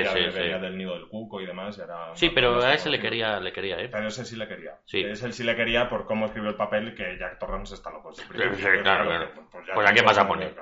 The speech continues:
Speaker 1: claro".
Speaker 2: ¿Ves? Por eso le gustaba tanto Peter Sellers.
Speaker 1: Ujú.
Speaker 2: Por eso él decía a Kubrick, "Pi-, es que Peter Sellers es una botella vacía". Es decir, además debía ser un tío muy raro y tal, no usa...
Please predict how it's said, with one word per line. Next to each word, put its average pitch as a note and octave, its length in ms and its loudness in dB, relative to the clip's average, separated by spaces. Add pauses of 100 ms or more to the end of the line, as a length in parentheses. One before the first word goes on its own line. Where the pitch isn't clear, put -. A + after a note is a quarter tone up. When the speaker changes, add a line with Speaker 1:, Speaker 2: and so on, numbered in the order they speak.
Speaker 1:
claro". - 100 -18 (240)
Speaker 2:
¿Ves? C#3 200 -2
Por C3 180 0
eso - 160 -8
le C#3+ 80 -4
gustaba B2+ 340 -4
tanto A#2+ 400 -2
Peter - 240 -6
Sellers. - 480 -16 (380)
Speaker 1:
Ujú. C3+ 460 -10 (320)
Speaker 2:
Por A2+ 100 2
eso A#2 300 -2
él G2+ 160 -8
decía G2 300 -4
a - 20 -10
Kubrick, F2+ 400 -10
"Pi-, B2+ 180 -8
es - 100 -18
que - 100 -10
Peter A2+ 260 -8
Sellers A2+ 500 -8 (300)
es - 100 -14
una G#2 140 -6
botella F2 280 -10
vacía". - 320 -16 (1000)
Es F2+ 80 -16
decir, E2+ 260 -6
además E2+ 300 -2
debía E2+ 260 -4
ser F2 140 -12
un E2 100 -12
tío E2 140 -10
muy D#2+ 120 -16
raro D#2+ 320 -10
y D#2 60 -18
tal, E2 280 -10
no E2 100 -14
usa... E2 440 -16